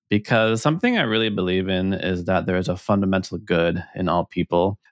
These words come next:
And part of the motivation of this podcast is to help us all, everyone, bring more love into our lives, including anyone who might have a mental, mental health condition. And you write in your book about the research into the prevalence of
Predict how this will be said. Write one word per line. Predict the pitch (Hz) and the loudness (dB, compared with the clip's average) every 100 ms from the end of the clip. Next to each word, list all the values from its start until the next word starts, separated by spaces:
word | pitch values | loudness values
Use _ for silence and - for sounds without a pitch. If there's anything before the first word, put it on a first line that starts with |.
| - | -4
And | 104 104 98 98 - | 0 2 2 0 0
part | 139 | -2
of | 175 | 2
the | 120 | 2
motivation | 104 95 98 101 107 | 2 0 0 0 0
of | 90 90 | -2 0
this | 101 104 | -2 -2
podcast | - 85 - 90 92 - | -2 -2 -2 -2 -2 -2
is | 98 95 | -6 -4
to | |
help | 92 95 - | 0 0 0
us | 95 - | -4 0
all, | 98 92 82 123 - | 2 2 2 0 0
everyone, | 107 101 82 76 71 117 131 _ - | 0 0 -2 0 0 0 -2 _ -2
bring | 95 | 0
more | 92 82 | 2 2
love | 85 80 | 0 0
into | 85 82 87 | -4 -4 -2
our | 85 | 0
lives, | 76 78 85 - | 0 0 -2 -4
including | 92 - 143 190 127 | -6 0 0 2 0
anyone | 82 85 78 76 92 | 0 0 -2 -2 -2
who | 90 | -4
might | 87 87 | -2 -2
have | - 87 117 82 113 113 _ 80 | 0 0 2 2 -2 -6 _ -4
a | |
mental, | 92 80 - 90 - | -2 -2 -6 -10 -6
mental | 101 98 95 92 | 0 2 2 0
health | 123 175 - | 0 -2 -6
condition. | 156 82 - 90 92 107 _ | -10 -8 -10 -12 -16 -18 _
And | 123 135 131 | 2 4 4
you | - 131 131 | 2 2 2
write | 127 127 165 - | 2 2 0 0
in | 107 | 0
your | 107 | 0
book | 98 104 101 | 2 0 0
about | 98 98 | -2 -2
the | 95 | -2
research | 95 104 104 101 101 - | 0 0 0 -2 -4 -2
into | 101 98 | -4 -4
the | 95 | -6
prevalence | - 95 95 95 92 104 - | -4 0 2 2 2 0 0
of | 90 92 95 | -2 -2 -8